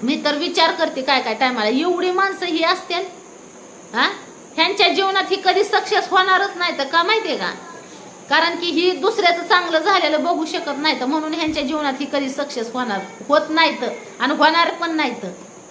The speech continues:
जो माणूस दुसऱ्याच्या रस्त्यावर फुलं पिरतो, त्याच्या रस्त्यात आपोआप फुलं पडतात.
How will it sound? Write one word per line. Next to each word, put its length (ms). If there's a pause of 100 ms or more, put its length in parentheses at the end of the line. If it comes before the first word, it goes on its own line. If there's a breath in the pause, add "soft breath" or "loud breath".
(2000)
जो 120
माणूस 320
दुसऱ्याच्या 680
रस्त्यावर 600 (180)
फुलं 200
पिरतो, 520 (120)
त्याच्या 260
रस्त्यात 380
आपोआप 520 (1600)
फुलं 280
पडतात. 460